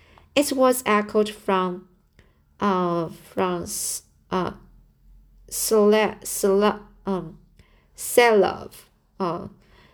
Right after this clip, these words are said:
was echoed from Selov, the Juras, and the, the Alps of Savoy. Vivid flashes of lightning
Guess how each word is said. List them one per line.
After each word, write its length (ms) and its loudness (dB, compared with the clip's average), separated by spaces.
was 260 4
echoed 420 0
from 540 -4
Selov, 800 2
the 300 2
Juras, 1000 4
and 180 -6
the, 300 -6
the 260 -2
Alps 540 0
of 440 0
Savoy. 840 0
Vivid 440 6
flashes 800 0
of 400 -4
lightning 720 0